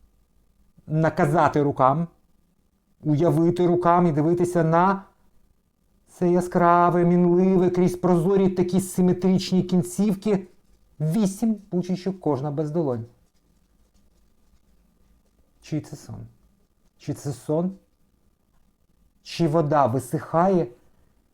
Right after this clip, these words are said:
яскрава за нею, і треба туди, де йдеш ти? Про кого подумаю я?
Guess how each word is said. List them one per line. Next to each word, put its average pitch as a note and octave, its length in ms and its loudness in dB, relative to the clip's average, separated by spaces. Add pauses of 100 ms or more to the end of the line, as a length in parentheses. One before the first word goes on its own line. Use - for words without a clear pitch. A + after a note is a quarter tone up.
яскрава F3 760 0
за F#3 140 0
нею, G3+ 440 2
і F3 40 0
треба G3+ 340 0
туди, G3 600 -2
де F#3 200 0
йдеш A3+ 460 -2 (200)
ти? B3 560 -2 (720)
Про D#3+ 140 -14
кого F3 260 -6
подумаю G3+ 640 -8
я? A3+ 240 -12